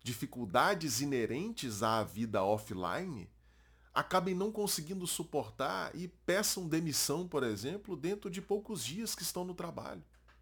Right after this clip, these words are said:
Porque diferentemente do que acontece no mundinho das redes sociais, no mundinho dos aplicativos, as coisas ali não acontecem com imediaticidade,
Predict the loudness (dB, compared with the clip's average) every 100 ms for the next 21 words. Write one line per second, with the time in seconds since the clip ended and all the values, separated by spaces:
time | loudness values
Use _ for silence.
0 | _ _ -6 2 2 4 2 4 2 0
1 | -2 -2 -4 -4 -4 -2 -2 -2 -2 0
2 | 0 0 -2 -2 -2 -2 -4 -4 -2 0
3 | 0 -2 -2 -2 -2 -4 -2 0 0 2
4 | 0 -4 -6 -6 -6 -6 -8 -8 -4 -4
5 | -4 -6 -6 -6 -8 -8 -8 -10 -8 -8
6 | -10 -20 -20 -20 -10 -6 -2 -2 -2 -2
7 | -2 -2 -4 -4 -4 0 0 -2 -6 -8
8 | -6 -6 -10 -18 -20 _ _ _ -4 0
9 | 0 0 2 0 2 0 0 -2 -2 -4
10 | -8 -16